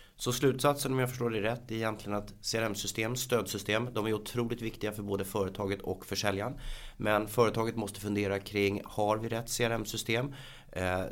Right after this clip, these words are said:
tillfredsställer det verkligen alla de behoven vi har av hur vi gör saker och när vi gör det och vad vi gör? Och försäljaren, lär dig det som är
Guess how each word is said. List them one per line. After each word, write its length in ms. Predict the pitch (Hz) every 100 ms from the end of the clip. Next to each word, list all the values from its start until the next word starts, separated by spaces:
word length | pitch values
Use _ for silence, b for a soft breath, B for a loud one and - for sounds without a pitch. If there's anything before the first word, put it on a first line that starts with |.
| -
tillfredsställer 560 | 113 113 104 - 110 117
det 140 | 101
verkligen 400 | 107 101 101 101
alla 240 | 107 101
de 180 | 98 90
behoven 380 | 95 95 95 92
vi 100 | 98
har 200 | 95 90
av 140 | 92
hur 300 | 87 107 110
vi 140 | 113 117
gör 180 | 110 107
saker 400 | 104 95 95 101
och 60 |
när 260 | 101 95 98
vi 100 | 101
gör 220 | 98 92
det 140 | 95
och 180 | - 92
vad 220 | 87 90
vi 100 | 117
gör? 260 | 117 120 175 B B B
Och 240 | B -
försäljaren, 640 | 120 131 110 98 98 101 -
lär 360 | 95 98 107 113
dig 100 | 117
det 220 | 104 95
som 300 | 95 92 92 -
är 360 | 87 87 85